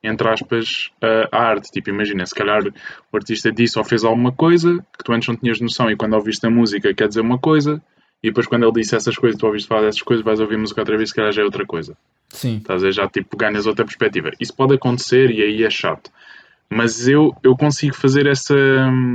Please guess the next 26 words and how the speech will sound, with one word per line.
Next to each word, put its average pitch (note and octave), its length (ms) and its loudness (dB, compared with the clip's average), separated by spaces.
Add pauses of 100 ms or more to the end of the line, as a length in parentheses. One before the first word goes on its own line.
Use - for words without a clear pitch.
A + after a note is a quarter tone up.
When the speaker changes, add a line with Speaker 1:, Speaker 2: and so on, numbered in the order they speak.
(460)
Speaker 1:
essa B2+ 240 2
distinção. - 560 0
O B2 120 2
problema, C3 680 2 (720)
o C3 60 -6
problema B2 300 2
levanta-se C3+ 440 0
mais D3+ 360 2 (100)
é C3+ 80 4
quando, D3 800 6 (200)
é, - 200 0
é - 20 -10
voltando B2+ 400 4
àquilo B2 260 2
do, A2 460 2 (1500)
tipo, B2+ 180 -6
os A#2+ 80 -4
Patreons A2+ 520 0
e, A2 220 -4
e G#2+ 180 0
isso, D3 340 -2 (540)
sim, G2+ 340 -4
aí B2 200 4
tens C#3 200 2
a C#3+ 60 2
responsabilidade. A#2+ 840 0